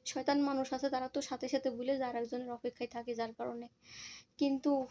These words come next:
সব মেয়েরা সংসারের পাগল। কেউ চায় না যে আমার স্বামীর সংসার আমার নষ্ট হয়ে যাক বা আমার স্বামী আমাকে তালাক দিক।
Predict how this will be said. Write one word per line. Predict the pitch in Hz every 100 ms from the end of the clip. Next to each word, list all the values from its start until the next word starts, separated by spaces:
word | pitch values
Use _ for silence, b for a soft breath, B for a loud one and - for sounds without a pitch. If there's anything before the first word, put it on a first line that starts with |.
| - -
সব | - 247 240 254
মেয়েরা | 277 285 302 233 - _ _ b b -
সংসারের | - 247 247 269 269 269
পাগল। | 254 233 233 233 - _ _ _ _ b b b b _ -
কেউ | 277 294
চায় | 277 262
না | 262 254 233
যে | 233
আমার | 233 240
স্বামীর | - 240 247
সংসার | 254 262 233 - 247
আমার | 233 247
নষ্ট | 247 254 - 285
হয়ে | 285 262
যাক | 226 226
বা | 240
আমার | 233 233
স্বামী | - 247 247
আমাকে | 247 247 247
তালাক | 247 247 233
দিক। | 214 226